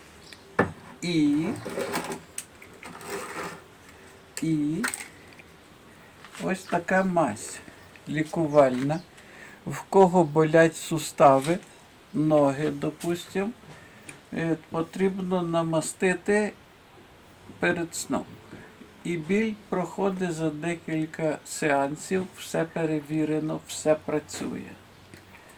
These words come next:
Е, що стосується коштів, скільки це все стоїть, взагалі не маю ніякого поняття, тому що ми з Сергієм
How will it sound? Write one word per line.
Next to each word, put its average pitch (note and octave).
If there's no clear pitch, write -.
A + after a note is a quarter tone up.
Е, D#3+
що -
стосується F#3+
коштів, F3+
скільки G3
це F#3+
все F3+
стоїть, F#3+
взагалі F#3
не F3
маю F3
ніякого D#3
поняття, D3+
тому F#3
що F3
ми E3+
з E3
Сергієм E3